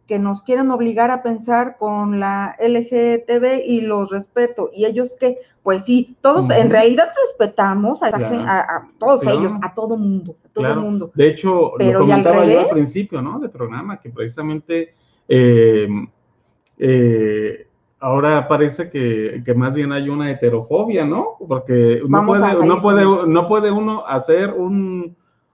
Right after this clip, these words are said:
Speaker 2: un comentario como gente normal que, que es dentro de lo que cabe y, y porque se le suel-, se le dejan ir.
Speaker 1: Sí,
Speaker 2: Le
Speaker 1: sí, sí.
Speaker 2: sueltan los perros ahí. A ver,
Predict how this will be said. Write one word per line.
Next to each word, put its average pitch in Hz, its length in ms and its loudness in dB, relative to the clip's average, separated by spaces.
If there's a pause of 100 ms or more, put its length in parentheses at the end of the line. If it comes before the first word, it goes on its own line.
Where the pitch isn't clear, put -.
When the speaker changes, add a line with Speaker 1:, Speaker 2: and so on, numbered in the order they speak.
(100)
Speaker 2:
un 185 360 0
comentario 185 960 -2 (240)
como 120 400 -2
gente 156 380 0
normal 147 600 -4
que, 123 840 -6
que 120 340 4
es 170 120 -2
dentro 139 340 -2
de 143 80 -2
lo 156 140 0
que 160 120 -10
cabe 170 420 0
y, 113 480 -4 (440)
y 135 140 -10
porque 117 440 -6
se 117 140 -4
le 117 280 2
suel-, 131 380 -2
se 139 160 -6
le 120 120 0
dejan 170 240 -6
ir. 240 140 -4 (520)
Speaker 1:
Sí, 294 300 -2
Speaker 2:
Le 123 140 2
Speaker 1:
sí, 120 40 2
sí. 120 60 -2
Speaker 2:
sueltan 156 340 0
los 123 160 -2
perros 131 360 -4
ahí. 139 240 -4 (460)
A 120 80 2
ver, 160 360 4